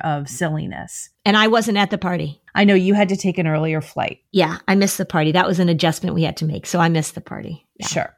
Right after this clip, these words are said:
Speaker 1: We're on the bus and we're going to Epcot for this dessert and fireworks party. And I had planned for everyone on the bus to have these little whoopee cushion battles.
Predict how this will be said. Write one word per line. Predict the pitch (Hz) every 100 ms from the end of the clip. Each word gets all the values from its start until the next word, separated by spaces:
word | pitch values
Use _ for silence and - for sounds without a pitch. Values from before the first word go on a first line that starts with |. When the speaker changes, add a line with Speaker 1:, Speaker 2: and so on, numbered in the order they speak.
| _
Speaker 1:
We're | 180 196 -
on | 196 214
the | 196
bus | 170 165 196
and | 170
we're | 165
going | 170 170 170 165 165 -
to | - -
Epcot | 165 - 175 156 -
for | 170
this | 147 143 - - - _ 165 -
dessert | 175 143 147 143
and | 147 147
fireworks | 143 151 151 143 -
party. | - 147 143 147 143 151 -
And | 180 175 156 - _
I | 196
had | 208 190 -
planned | 220 226 220 160 160 240 - _ - _
for | - 202
everyone | 190 202 208
on | 190
the | 170
bus | 156 156 151 151 - - - - _ -
to | 214 180
have | 175 185 175 170 165
these | 170 160 156 - -
little | 190 185 175 156
whoopee | 190 233 202
cushion | - 214 - 175 170
battles. | 151 143 139 98 175 170